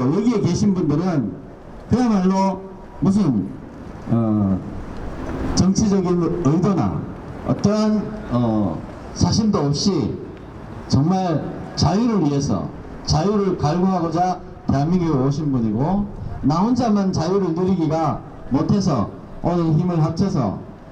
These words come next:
자기 희생을 무릅쓰고 오늘 이 자리에 다 참석하신 걸로 알고 있습니다. 우리 힘을 합쳐서 다 같이,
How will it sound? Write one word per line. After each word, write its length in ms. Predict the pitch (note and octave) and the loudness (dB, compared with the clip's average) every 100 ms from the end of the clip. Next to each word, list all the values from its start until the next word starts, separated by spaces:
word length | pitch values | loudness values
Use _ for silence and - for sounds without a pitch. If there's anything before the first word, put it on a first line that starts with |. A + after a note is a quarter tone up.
| - - - - | -18 -18 -18 -2
자기 260 | - D#3+ F#3+ | 0 2 4
희생을 840 | - D#3 G#3+ G#3+ G#3+ F#3+ G#3 G#3 | 2 4 4 4 4 2 4 2
무릅쓰고 540 | - D#3 G3 - B3 G#3 | 0 2 2 2 2 2
오늘 480 | D3+ D#3 D3 A#2+ F#2+ - - A2 | 2 2 2 2 -2 -10 -6 -2
이 80 | |
자리에 500 | B2+ D#3+ D3+ B2 G2 - - - - | 0 2 2 2 0 -4 -12 -16 -2
다 220 | A#2 A#2 | 2 2
참석하신 580 | B2+ C#3+ C3+ B2+ C3 C3+ | 2 2 4 2 2 2
걸로 400 | A#2+ A#2 C3+ C3+ - - - | 2 2 2 -2 -6 -16 -4
알고 300 | C3+ B2+ C3+ | 0 2 2
있습니다. 440 | A2 G#2+ A2 G2 E2 D#2+ - - - - - - - - | 0 0 0 0 -2 -4 -12 -16 -16 -16 -14 -14 -12 0
우리 480 | F#2 F3 F3+ G2+ - - - - - | 2 4 2 2 0 -2 -4 0 4
힘을 240 | G#3+ A3 | 4 4
합쳐서 640 | G#3 G#3 A3 G3 C3 G2 | 2 2 2 2 0 0
다 160 | C#3 D#3+ | 0 2
같이, 280 | F#3+ F#3 | 2 2